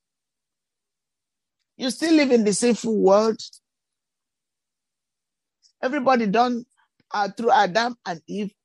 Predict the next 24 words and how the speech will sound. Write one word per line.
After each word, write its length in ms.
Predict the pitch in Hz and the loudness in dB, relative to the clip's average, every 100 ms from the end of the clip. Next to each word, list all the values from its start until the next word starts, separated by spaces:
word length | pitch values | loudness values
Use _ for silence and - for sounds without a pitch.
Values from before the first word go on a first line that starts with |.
| _ _ _ | _ _ _
has 260 | - 196 180 | -2 0 2
Adamic 480 | 165 180 208 214 208 | 0 0 0 0 -2
sin. 400 | - 208 143 - _ _ _ _ _ _ _ _ _ _ _ _ - | -4 -4 -4 -12 _ _ _ _ _ _ _ _ _ _ _ _ -2
But 140 | 208 220 | 2 4
when 200 | 302 247 | 4 4
you're 160 | 226 | 2
saved, 560 | 185 - 233 240 214 - _ _ _ _ _ _ _ _ _ _ | 2 2 4 4 2 -10 _ _ _ _ _ _ _ _ _ _
the 160 | 165 202 | -2 2
Bible 320 | 233 254 226 | 2 2 -2
says, 340 | - 233 208 | 0 -2 -2
"If 140 | 214 240 | -6 -6
any 180 | 254 | -6
man 240 | 262 254 233 | -6 -6 -6
is 140 | 202 | -8
in 80 | 190 | -8
Christ, 320 | 202 202 - _ _ | -6 -6 -10 _ _
he's 220 | 208 190 | -10 0
a 100 | 220 | 2
new 180 | 214 233 | 2 -2
creature. 460 | - 220 196 170 147 _ _ _ - | -4 -6 -4 -6 -6 _ _ _ 0
All 260 | 220 254 | 4 6
things 260 | 247 269 233 | 4 -2 0
have 200 | 190 156 | -4 -2
passed. 580 | - 196 240 - - | -2 -2 -4 -10 -14